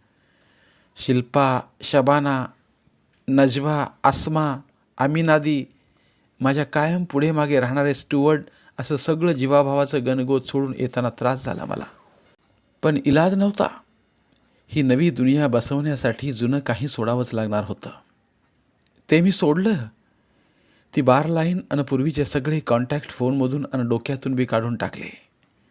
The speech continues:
आता फक्त हा साई रेसिडेन्सीमधला चारशे पाच नंबरचा फ्लॅट हेच माझं विश्व होतं. मुनींद्रचे काही मोजके मित्र हेच माझे मित्र आणि घरी येणारे त्याचे पाहुणे हेच माझे पाहुणे होते.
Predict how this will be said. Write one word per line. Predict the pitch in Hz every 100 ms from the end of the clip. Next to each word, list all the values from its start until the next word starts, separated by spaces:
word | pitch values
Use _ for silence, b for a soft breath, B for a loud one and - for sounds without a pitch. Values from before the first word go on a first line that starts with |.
| _ _ _ _ _ _ _ -
आता | 123 120
फक्त | - 156 151 - 147
हा | 127 135 127 - -
साई | - 135 156
रेसिडेन्सीमधला | 135 131 139 131 127 139 131 123
चारशे | 120 127 123 - 131
पाच | - 123 123
नंबरचा | 123 123 117 113
फ्लॅट | 110 - 120 117 -
हेच | 160 -
माझं | 110 110 110
विश्व | 110 - -
होतं. | 127 - - _ _ _ _ _ _ _ _ b b b b b b b b b 135
मुनींद्रचे | 131 147 131 127 135
काही | 120 123
मोजके | 117 117 - 127
मित्र | 123 120
हेच | 120 - 143 139
माझे | 117 117
मित्र | 110 127 139 160 - b b b b b b b
आणि | 123 123
घरी | 107 143
येणारे | 139 127 127
त्याचे | 123 113 117
पाहुणे | 113 110 123
हेच | 107 127 123 120
माझे | 110 110
पाहुणे | - 107 123 117
होते. | - - - -